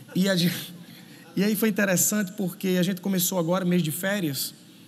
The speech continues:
e a gente estabeleceu que a gente vai ter culto todo dia, estudando o livro de João. E foi tão interessante porque eu percebo que Deus, ele estabelece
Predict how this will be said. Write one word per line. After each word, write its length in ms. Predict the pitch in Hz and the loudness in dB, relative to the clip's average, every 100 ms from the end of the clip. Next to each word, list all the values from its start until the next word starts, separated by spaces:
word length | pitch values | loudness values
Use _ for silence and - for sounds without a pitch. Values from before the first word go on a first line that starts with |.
| - | -6
e 60 | 170 | -2
a 40 | |
gente 160 | 170 180 | 0 0
estabeleceu 600 | - 180 208 208 - 180 | -2 -2 0 0 0 0
que 80 | 180 | 0
a 20 | |
gente 60 | 185 | -2
vai 80 | 180 | -2
ter 100 | 180 | -2
culto 220 | 185 165 | -4 -2
todo 240 | 226 302 | -2 0
dia, 340 | 180 190 220 285 | 2 2 -2 -6
estudando 360 | - 208 190 | -6 -2 0
o 40 | 208 | 0
livro 140 | 196 | 0
de 60 | 190 | 0
João. 340 | 208 233 127 - - - - - - - - - - - - - - - - - - | 0 0 -4 -10 -20 -18 -14 -14 -14 -16 -20 -20 -20 -20 -20 -20 -20 -20 -20 -20 -8
E 60 | - | -2
foi 100 | 190 | 0
tão 100 | 208 | 2
interessante 560 | 208 196 165 196 185 175 | 2 2 2 2 0 -2
porque 680 | 165 147 170 165 160 147 127 - - - - - - - - - | -6 -4 0 2 2 2 -2 -8 -20 -20 -20 -20 -20 -20 -12 0
eu 100 | 220 | 0
percebo 720 | 226 185 - 247 202 143 127 - - - - - - - - - - | 0 -2 0 0 0 -2 -4 -8 -16 -20 -20 -20 -20 -20 -20 -20 -12
que 100 | - | -2
Deus, 360 | 170 156 240 202 | 2 4 4 4
ele 140 | 208 | 2
estabelece 1040 | 202 - 226 208 190 165 190 165 - - | 2 0 -2 -2 0 2 0 -2 -2 -4